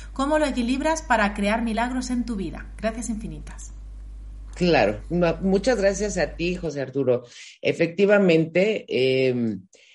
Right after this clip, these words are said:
Speaker 2: ¿cómo lo podemos hacer? A través de el amor,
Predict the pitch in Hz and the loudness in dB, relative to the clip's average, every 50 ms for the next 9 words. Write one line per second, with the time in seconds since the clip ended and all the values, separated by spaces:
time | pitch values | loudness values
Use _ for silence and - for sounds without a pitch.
0 | _ _ _ _ - 208 220 247 262 262 262 226 180 151 147 147 147 147 156 165 | _ _ _ _ 0 2 4 4 4 4 4 2 2 2 2 2 4 2 2 0
1 | 185 180 175 147 135 135 - 147 147 165 175 - - - _ _ - 165 165 165 | -2 -2 -2 -2 -2 -2 0 0 2 2 2 0 -4 -10 _ _ -6 -4 -4 -4
2 | 165 175 170 165 165 165 190 196 202 214 196 185 - - 185 180 185 185 185 175 | -2 -2 0 0 2 2 2 2 2 0 -2 -4 -4 -2 -2 0 0 0 0 0
3 | - - 165 156 143 135 131 131 135 135 135 135 131 131 - - | 0 -2 -2 -2 -2 -2 -2 -4 -4 -2 -2 -2 -4 -6 -8 -14